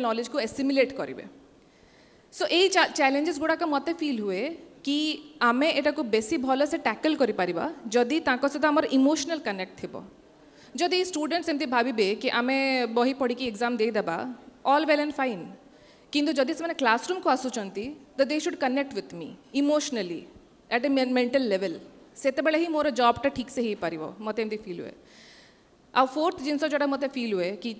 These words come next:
ଗୋଟେ ବହୁତ ବଡ଼ ଚ୍ୟାଲେଞ୍ଜ, ସେଟା ହେଉଛି କି the kind of digital divide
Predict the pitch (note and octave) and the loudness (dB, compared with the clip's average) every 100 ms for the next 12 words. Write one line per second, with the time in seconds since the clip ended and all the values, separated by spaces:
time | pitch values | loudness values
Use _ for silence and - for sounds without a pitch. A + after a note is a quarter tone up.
0 | - A3 A3+ G3+ A3 G#3 G3+ G#3 G#3+ E3+ | -2 2 2 4 2 2 2 2 0 -4
1 | D#3 C4 - - - - C#4+ D4 D4 D4 | -4 -8 -10 -16 -20 -4 2 8 8 6
2 | D4 E4 E4+ - - - - - - - | 2 2 2 -2 -12 -20 -20 -20 -20 -20
3 | - C#4 C#4+ D#4 F4 F4+ A3+ C4 D#4+ F#4 | -6 -2 2 2 2 0 4 2 4 2
4 | C#4+ B3 A3 A#3+ D4 | 0 0 4 6 6